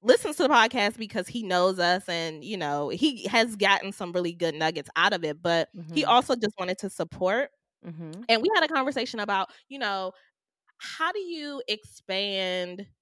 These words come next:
Speaker 1: in a organic way your audience, right? And
Speaker 2: Mm-hmm.
Speaker 1: so we are reaching a good number of people now, but I think that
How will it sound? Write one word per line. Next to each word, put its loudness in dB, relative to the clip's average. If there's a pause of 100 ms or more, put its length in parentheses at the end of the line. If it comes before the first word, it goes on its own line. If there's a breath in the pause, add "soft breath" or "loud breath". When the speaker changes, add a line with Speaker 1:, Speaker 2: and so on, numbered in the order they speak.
(300)
Speaker 1:
in -4
a 2 (100)
organic 0
way -2
your 2
audience, 2
right? -2 (300 loud breath)
And -2
Speaker 2:
Mm-hmm. -6
Speaker 1:
so 2
we -2 (140)
are 4
reaching -6
a 0
good -2
number -2
of -8
people -6
now, 0
but -2
I 2
think -14
that -10